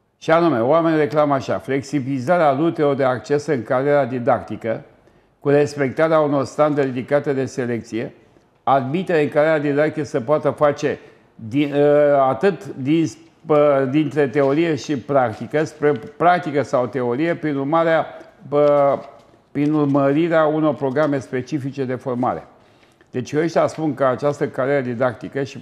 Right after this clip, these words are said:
parcursul profesional al cadrelor didactice este rigid și încas-, în, castrat în niște lucruri care nu respectă niște standarde ridicate de selecție. Am mai discutat asta. Mă duc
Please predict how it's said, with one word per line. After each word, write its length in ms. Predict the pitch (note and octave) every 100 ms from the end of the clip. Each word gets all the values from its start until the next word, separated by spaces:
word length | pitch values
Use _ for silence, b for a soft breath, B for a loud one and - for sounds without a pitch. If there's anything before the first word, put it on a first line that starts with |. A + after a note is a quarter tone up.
| -
parcursul 440 | C3+ A#2+ D#3 D3 C#3
profesional 540 | C3 A#2+ B2+ D3+ C3+
al 40 | A2
cadrelor 300 | C3+ B2+ A2+
didactice 580 | A#2 D#3 D3+ D#3+ F3 B B B
este 300 | D#3 D#3+ E3+
rigid 540 | E3+ D#3+ G3 C#3 - - _ _ _ _ _ _
și 200 | - D3+
încas-, 440 | B2+ D3 C#3 - D3
în, 460 | D3 D3 D3 C#3+ A2 - - - -
castrat 560 | - D#3 C#3 - F3+ D3+
în 100 | E3
niște 420 | D3+ C#3+ - D3 D3
lucruri 300 | F#3 F3 E3
care 360 | D#3+ D#3+ C#3+ B B B B B _ _
nu 140 | G3
respectă 760 | A3+ F#3 - E3 B2 C#3 C3+ C3+
niște 300 | B2+ A#2+ C3+
standarde 560 | A#2+ - C#3+ B2+ C3+ B2+
ridicate 520 | B2 A#2 A#2 C#3 B2+
de 120 | B2
selecție. 440 | A#2+ B2+ A#2 G2+ C#3+
Am 80 |
mai 120 | D#3 E3
discutat 480 | E3 - C3+ A2 -
asta. 280 | F2 - - _ _ _ _ _ _ _ _ _ _ _ F#3+
Mă 120 | F#3
duc 100 | F3+